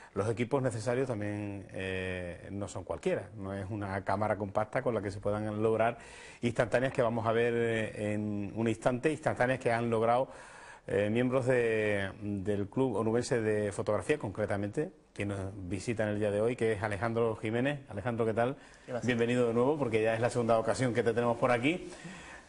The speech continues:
Speaker 1: La fotografía de naturaleza, que ya comentábamos, que era una de tus pasiones,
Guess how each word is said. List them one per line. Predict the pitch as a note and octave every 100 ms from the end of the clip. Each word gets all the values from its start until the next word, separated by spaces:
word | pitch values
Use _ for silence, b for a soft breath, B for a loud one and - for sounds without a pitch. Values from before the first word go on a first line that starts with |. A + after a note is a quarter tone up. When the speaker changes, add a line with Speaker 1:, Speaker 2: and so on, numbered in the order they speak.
| B -
Speaker 1:
La | B2+
fotografía | C#3 C#3+ C#3 D#3+
de | E3
naturaleza, | D#3 C#3 C#3+ D#3
que | C#3+
ya | C3
comentábamos, | B2 B2 A2+ B2+ C3+ C#3+ C#3
que | C3+ A#2+ A#2 A2+ A2 B2+
era | B2
una | B2 A#2
de | A2
tus | A2+
pasiones, | - A2 F3+ G3+ G#3 G#3+